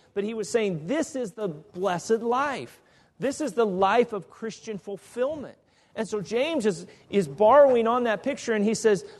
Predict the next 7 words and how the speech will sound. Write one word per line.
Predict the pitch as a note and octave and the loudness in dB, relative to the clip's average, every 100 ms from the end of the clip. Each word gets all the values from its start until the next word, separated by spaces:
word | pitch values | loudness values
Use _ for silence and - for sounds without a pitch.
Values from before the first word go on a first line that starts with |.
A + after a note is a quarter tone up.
| - - | -14 -2
the | G3+ | 0
life | G3 A3 D4+ A#3+ | 0 0 -2 -4
of | A3 | -10
Christian | - B3 - A#3+ G3+ | -6 -6 -6 -10 -4
fulfillment | G3 G3 - C#4 E4 A#3+ - | -2 -2 -6 -6 -4 -8 -10
involves | F#3+ F3 G#3+ C4+ C#4+ A3+ F#3 | -12 -10 -6 -4 -2 -4 -10
trials. | - A3 A#3+ D#4 A3+ A#2 - | -10 -6 -4 -4 -6 -10 -16